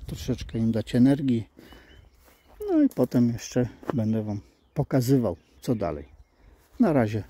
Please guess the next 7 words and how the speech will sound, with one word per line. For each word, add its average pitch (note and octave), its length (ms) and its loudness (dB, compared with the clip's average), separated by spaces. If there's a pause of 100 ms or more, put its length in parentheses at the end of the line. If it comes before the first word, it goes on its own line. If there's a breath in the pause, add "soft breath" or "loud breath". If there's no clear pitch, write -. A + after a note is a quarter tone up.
to, D3 100 -4
co - 140 -4
powiedziałem, G#2+ 540 -2
spotykamy - 680 -8
się F2+ 180 -10 (1200 loud breath)
przy - 160 4
palecie. B2+ 560 4